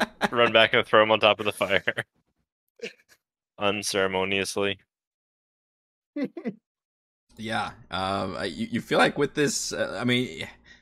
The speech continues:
Speaker 3: you're still in the middle of the tundra, but you feel like
Speaker 1: That's,
Speaker 3: at least
Speaker 1: that's the problem. Us getting home is gonna be an issue, but
Speaker 3: Yeah.
Speaker 1: Or
Speaker 3: But
Speaker 1: ho-, not home, but wherever we're going next.
Speaker 3: Right, at this point, this is probably your best bet now because it's,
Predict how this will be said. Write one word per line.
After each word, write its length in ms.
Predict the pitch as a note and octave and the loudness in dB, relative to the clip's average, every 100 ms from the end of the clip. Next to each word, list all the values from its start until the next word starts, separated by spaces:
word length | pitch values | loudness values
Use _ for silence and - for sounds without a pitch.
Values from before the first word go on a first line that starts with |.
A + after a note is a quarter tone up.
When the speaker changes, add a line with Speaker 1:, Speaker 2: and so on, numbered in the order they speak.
| _ _ _ C3+ | _ _ _ 0
Speaker 3:
you're 140 | C#3+ | 2
still 200 | - A3+ | 4 4
in 60 | F#3+ | 6
the 80 | |
middle 180 | F3 C#3+ | 8 8
of 60 | A2+ | 8
the 100 | - | 2
tundra, 600 | - A3+ F#3+ D#3 C3 B2 | 8 8 10 10 8 10
but 360 | B2+ A#2 A2+ | 8 8 8
you 140 | A#2 B2 | 2 4
feel 120 | C#3+ | 8
like 100 | - | 8
Speaker 1:
That's, 60 | C3+ | 8
Speaker 3:
at 40 | |
least 140 | C3 D#4 | 6 4
Speaker 1:
that's 140 | D#4+ | 2
the 80 | F3+ | 2
problem. 480 | A3 F#3+ D3+ D3 D#3+ | 6 6 2 -4 0
Us 140 | B3 | 0
getting 220 | - B3 | 0 -4
home 380 | F#3 C3 C4+ G3+ | -2 0 2 2
is 100 | D3+ | -2
gonna 120 | D#3 D#3 | 0 0
be 120 | D3+ | 2
an 60 | D3+ | 0
issue, 420 | D#3+ C#3+ B2 A#2 | -2 -4 -10 -2
but 80 | A2+ | 4
Speaker 3:
Yeah. 380 | A2+ G2+ F#2 E2+ - - - - _ _ _ _ _ _ _ | 6 6 4 -4 -10 -20 -20 -20 _ _ _ _ _ _ _
Speaker 1:
Or 120 | D3+ | -2
Speaker 3:
But 100 | C#3 | -2
Speaker 1:
ho-, 180 | C#3+ C3 | -4 -6
not 180 | C3+ G#2 | -6 -8
home, 340 | A#2+ B2+ A#2+ | -8 -6 -8
but 100 | A#2 | -10
wherever 180 | C3 B2+ | -10 -10
we're 120 | B2 | -10
going 340 | A#2 D3 A#2 A#2 F2 | -4 -4 -4 -10 -8
next. 100 | A#2 | 4
Speaker 3:
Right, 220 | B2 A2 | 8 8
at 200 | A2 A2+ | 6 4
this 140 | C#3+ A#2+ | 0 2
point, 240 | B2 A2 | 2 2
this 160 | G#2 G#2 | 0 -6
is 80 | |
probably 320 | - A2 G#2 G2 | 0 0 2 0
your 80 | |
best 300 | F#2 G#2 - | 2 0 0
bet 180 | A2 A2 | 2 2
now 220 | D2+ F2 | 0 -6
because 300 | F2 - F2+ | -8 -4 -4
it's, 380 | E2+ - - - | -4 -8 -12 -12